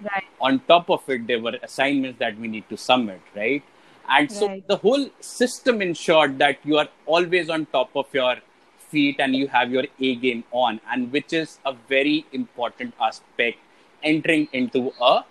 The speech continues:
Speaker 2: corporate world, because that is what is expected, uh, <clears throat>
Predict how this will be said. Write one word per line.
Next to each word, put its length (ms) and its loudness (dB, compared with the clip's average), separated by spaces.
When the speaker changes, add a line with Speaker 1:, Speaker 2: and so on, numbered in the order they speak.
Speaker 2:
corporate 540 -2
world, 260 -6
because 340 -2
that 280 4
is 200 -2
what 240 0
is 200 -6
expected, 720 -4
uh, 400 2
<clears throat> 240 -6